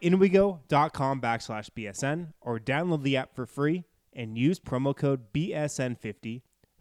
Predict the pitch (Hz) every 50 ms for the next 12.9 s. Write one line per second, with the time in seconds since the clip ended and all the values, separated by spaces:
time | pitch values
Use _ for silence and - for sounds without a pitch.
0 | _ _ - 127 113 113 110 104 101 - _ _ _ _ _ _ _ - 135 131
1 | - 170 156 165 160 147 - 135 117 113 110 117 127 - _ _ _ _ - 117
2 | 113 110 110 - - 117 123 127 - - 156 170 175 143 - - - _ _ _
3 | _ _ _ _ _ _ _ _ - 131 127 127 123 - 160 156 156 156 - -
4 | _ _ _ _ _ _ _ _ - 120 147 185 202 - 208 185 180 175 170 -
5 | - 180 180 202 180 165 160 156 - - - - 160 180 196 175 147 147 170 170
6 | 175 196 131 135 139 143 156 151 - 160 147 156 156 143 135 127 131 135 123 131
7 | 131 131 123 117 - 131 117 117 117 117 113 110 110 - _ - 110 110 110 -
8 | - 117 110 110 - - - - 113 104 113 113 110 113 107 101 - _ _ _
9 | - 107 104 104 104 104 - _ 127 160 175 170 175 175 160 170 160 160 160 156
10 | - _ _ _ _ _ _ _ _ _ 127 - - 127 - - - 135 127 -
11 | - 127 123 117 113 - 123 117 120 120 139 123 117 110 - 117 113 113 107 -
12 | - 123 120 120 113 107 110 107 104 107 110 127 131 127 120 123 120 117